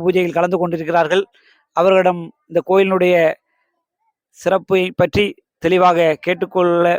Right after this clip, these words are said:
வேண்டும் என்கிற ஒரு ஆவலோடு அவர்களை தொடர்பு கொண்டு நாம் சில கேள்விகளை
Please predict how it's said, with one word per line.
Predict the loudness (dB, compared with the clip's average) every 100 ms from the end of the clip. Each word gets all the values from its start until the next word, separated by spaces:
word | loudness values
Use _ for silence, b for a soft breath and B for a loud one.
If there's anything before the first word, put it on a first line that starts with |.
| -2
வேண்டும் | -2 -2 -2 -4
என்கிற | -2 0 2
ஒரு | 2
ஆவலோடு | 4 4 2 2 -2 b b b b
அவர்களை | 0 0 0 0
தொடர்பு | -2 0 -2
கொண்டு | 0 -2 -2 -4
நாம் | -4 -4 -6 -4
சில | 0 0 -2
கேள்விகளை | -2 0 -2